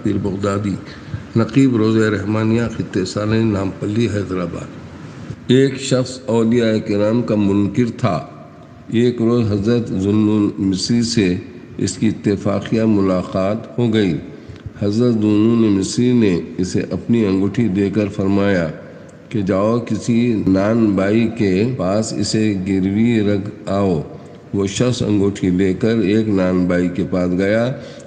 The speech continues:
और इसे अंगूठी गिरवी रखने को कहा।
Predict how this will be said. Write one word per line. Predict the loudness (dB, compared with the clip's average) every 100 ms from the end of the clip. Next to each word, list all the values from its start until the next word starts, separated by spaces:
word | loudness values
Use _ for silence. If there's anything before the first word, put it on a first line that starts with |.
| -6
और | -2
इसे | -2 0 0 0 -2 -2
अंगूठी | 0 2 0 0 0 0 -2 -10 -18 -8 -2
गिरवी | 2 4 4 4 4
रखने | 0 -2 -2
को | 0 -2
कहा। | 0 2 2 0 -4